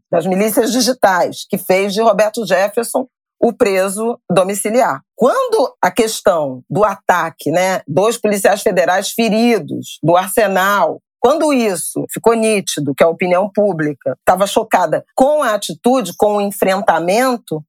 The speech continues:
né, de um criminoso, e aí ele é preso, criminoso. De um criminoso a policiais, isso deu um nó na cabeça do,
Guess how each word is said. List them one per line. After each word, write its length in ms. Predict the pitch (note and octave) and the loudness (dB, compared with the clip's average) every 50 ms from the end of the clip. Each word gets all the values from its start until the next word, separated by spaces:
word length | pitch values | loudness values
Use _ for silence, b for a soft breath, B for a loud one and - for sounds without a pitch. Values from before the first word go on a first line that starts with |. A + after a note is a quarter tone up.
| _ _ _ _ | _ _ _ _
né, 200 | F3 F#3+ G#3 F#3+ | 2 2 2 2
de 160 | F#3 C#3+ F3+ G3 | 0 -2 -2 -2
um 100 | G3 F#3+ | 0 0
criminoso, 800 | - - F#3 F#3+ F3+ F3 E3+ E3+ G3+ A#3+ C4 B3 G#3 D#3+ D3+ D#3 | 0 0 0 0 0 0 2 2 2 2 2 0 -2 -4 -2 2
e 80 | E3 | 2
aí 280 | E3 D#3+ D3 D#3+ F3+ F3 | 2 2 2 0 -2 0
ele 180 | E3 D#3 D3+ | 0 2 2
é 100 | D#3+ E3 E3 - | 2 2 2 2
preso, 420 | - A#3 A3 A3 A3 B3 B3+ F#4 - _ _ _ _ | 0 0 2 0 0 -2 -4 -8 -14 _ _ _ _
criminoso. 520 | - F#3+ F3+ A#3+ C4+ A#3 E3 C#3+ C#3 C#3+ - _ - | -4 -2 0 0 0 0 0 -2 -2 -6 -10 _ -2
De 120 | D3+ G3+ | 2 2
um 80 | A3 B3 | 2 4
criminoso 800 | - C#4+ A#3+ B3 A#3+ A3+ G#3 F#3 F3 E3 D#3 D#3 D3+ D3+ D3 - _ | 4 2 4 2 2 2 2 2 2 2 0 -2 -4 -10 -14 -2 _
a 360 | - F#3+ A3 A#3 A#3+ A#3 A3 G3 _ | 2 2 4 2 2 0 0 -2 _
policiais, 1160 | - F#3+ F3+ F3+ E3+ - - - D#3 D3+ E3+ G#3 B3+ C4 A#3 F#3+ D#3 D3 C#3 - - - - _ _ - | -2 -2 -2 -2 -4 -4 0 2 2 4 2 2 0 0 0 -2 -4 -6 -8 -10 -12 -12 -14 _ _ -2
isso 260 | D#3+ D3+ - - G#3+ | -2 0 0 0 2
deu 180 | G3+ A3 A3 | 2 4 4
um 180 | A#3 B3 F4 A4+ | 4 2 2 2
nó 240 | G4 A#3+ G3 F3+ F3+ | 2 2 2 2 0
na 140 | F3 D#3+ D#3 | 0 0 2
cabeça 520 | - D#3 D3 D3 C#3+ C#3+ C#3+ - - D#3 | 0 0 0 0 -2 -4 -4 -4 -4 -4
do, 580 | C#3+ D3+ D#3 D#3 D#3 D#3 D#3 D3 C#3 C#3 C#3 | -4 -2 -2 -2 -2 -2 -2 -4 -4 -8 -10